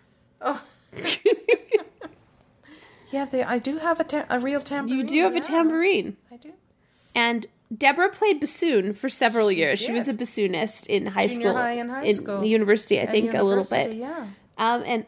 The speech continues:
Speaker 2: I have an accordion, which I should get on. Yeah. And Dad played the trombone.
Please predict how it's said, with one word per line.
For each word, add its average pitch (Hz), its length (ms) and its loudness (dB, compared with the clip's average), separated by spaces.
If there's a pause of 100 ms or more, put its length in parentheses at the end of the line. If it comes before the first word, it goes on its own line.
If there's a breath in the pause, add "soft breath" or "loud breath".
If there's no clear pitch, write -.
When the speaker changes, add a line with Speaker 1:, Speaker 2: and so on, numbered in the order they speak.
(140)
Speaker 2:
I 247 280 2
have 285 220 -2
an 294 80 0
accordion, 285 680 0
which 208 260 -2
I 208 200 2
should 254 440 -2 (200)
get 302 180 2
on. 254 420 0 (1040)
Yeah. 466 140 0 (400)
And 277 280 0
Dad 285 240 2
played 381 200 0
the 370 40 2
trombone. 311 540 0